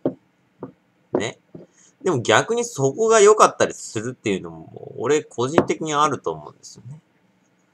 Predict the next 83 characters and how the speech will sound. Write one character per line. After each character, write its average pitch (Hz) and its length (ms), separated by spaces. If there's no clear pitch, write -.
結 - 160
構 107 120
こ 95 140
こ 127 120
ら 123 80
辺 131 160
と 113 80
か 90 60
ぶ 80 160
つ - 100
か 123 100
っ 120 100
て 113 140
こ 107 280
う、 98 40
傷 107 320
つ 139 140
い 135 40
て 113 120
る 78 100
ん - 40
で - 60
す - 120
け - 80
ど。 - 60
で 190 80
も 156 120
や 127 80
っ 131 80
ぱ 151 120
り 95 80
瓶 156 240
は 98 140
な 82 140
か 107 100
な 107 140
か 113 120
ね、 113 200
う 90 60
ん、 85 280
ま 90 120
あ - 40
そ 120 160
う 120 60
簡 120 200
単 120 120
に 110 200
割 92 220
れ 107 40
な 110 140
い 107 260
も 107 220
ん 104 40
な 80 100
ん 65 100
で、 - 160
よ 107 120
う - 20
に 82 100
で 101 140
き - 80
て - 80
ま - 100
す - 120
か - 80
ら - 40
ね。 - 60
や - 100
っ - 60
ぱ 127 100
そ 135 140
れ 135 40
も 127 120
使 - 220
っ 127 60
て 127 140
て 87 80
す - 220
げ 95 80
え 80 60
な 80 140
ん 80 60
か、 - 180